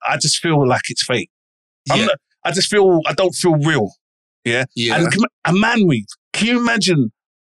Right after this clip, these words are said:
Speaker 1: me saying to you, bruv, "I've got a weave on"?
Speaker 2: All right. When you say weave, I think I've seen a few of these
Speaker 1: Yeah.
Speaker 2: things. Is it where they do, like, the barber transformation
Speaker 1: Bruv,
Speaker 2: thing?
Speaker 1: just as women get weaves,
Speaker 2: Yeah.
Speaker 1: it will be a man weave.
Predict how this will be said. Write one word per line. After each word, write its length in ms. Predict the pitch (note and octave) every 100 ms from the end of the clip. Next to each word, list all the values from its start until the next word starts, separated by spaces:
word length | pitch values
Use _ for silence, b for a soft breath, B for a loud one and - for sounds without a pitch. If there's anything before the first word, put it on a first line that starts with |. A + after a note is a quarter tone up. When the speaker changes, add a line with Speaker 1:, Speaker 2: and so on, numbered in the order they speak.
| -
Speaker 1:
me 340 | C3+ F#3 F#3
saying 320 | - F3+ E3
to 120 | D3
you, 140 | D#3+ E3
bruv, 240 | C#3+ A2+ - _ _ -
"I've 180 | C#3+
got 100 | C#3+
a 140 | D3+ D3
weave 260 | D#3+ F#3+ D3+
on"? 160 | G2+ - _ _ _ -
Speaker 2:
All 80 | C#3
right. 120 | B2+
When 100 | E3
you 80 | G#3+
say 240 | - F#3
weave, 260 | D#3+ D#3 B2
I 60 |
think 300 | B2 - F3+
I've 140 | F3 D3+
seen 300 | - D3 C3
a 40 |
few 300 | A#2+ - C3+
of 80 | A#2+
these 180 | A#2 A#2+
Speaker 1:
Yeah. 140 | F#3
Speaker 2:
things. 120 | C#3+ A2
Is 160 | C#3+ C#3
it 80 | D3+
where 120 | D3+
they 100 | C#3+
do, 120 | C#3
like, 140 | C#3+ B2
the 80 | B2
barber 360 | A2+ C3+ C3+
transformation 840 | B2+ D3 B2 G#3+ G#3+ D3 C#3 B2 A2+
Speaker 1:
Bruv, 60 |
Speaker 2:
thing? 220 | - G2+ G2
Speaker 1:
just 240 | - A3
as 160 | B3+ B3
women 460 | G#3+ G#3 D3 C3 E3 _ -
get 160 | D3+ -
weaves, 520 | B2+ C3+ C#3 G3 - - _ _ _ _ _
Speaker 2:
Yeah. 260 | A2 G2 F#2+
Speaker 1:
it 100 | C3+
will 80 | C3
be 260 | A#2+ C3+ A#2+
a 80 | A#2
man 380 | B2 C#3 C3 A#2+
weave. 200 | A2 F2